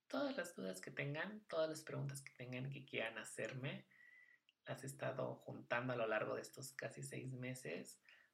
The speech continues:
Algunas ya las tengo planeadas porque ya me han llegado. Pero me encantaría que ustedes compartan todo lo que quieren aprender, todo lo que quieren preguntarme,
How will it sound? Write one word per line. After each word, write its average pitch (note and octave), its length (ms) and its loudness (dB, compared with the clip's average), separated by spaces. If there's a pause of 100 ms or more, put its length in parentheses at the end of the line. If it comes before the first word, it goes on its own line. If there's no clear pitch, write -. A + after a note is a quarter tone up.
Algunas B2 640 -4 (680)
ya C3+ 220 6
las B2 200 0
tengo A#2 300 -4
planeadas A#2+ 800 -2
porque A#2 300 -6
ya A2 160 2
me A#2+ 80 -2
han A2 100 -6
llegado. A2 600 0 (1300)
Pero F3 200 10
me F3+ 80 4
encantaría F#3+ 640 2
que D3 260 -6 (580)
ustedes C#3+ 500 4
compartan C3+ 880 2 (340)
todo D3+ 200 4
lo D3 140 0
que D3 100 -8
quieren C#3 300 2
aprender, B2+ 680 0
todo B2+ 240 0
lo B2 120 -2
que B2 220 -12
quieren A#2+ 640 -2 (640)
preguntarme, A#2 880 2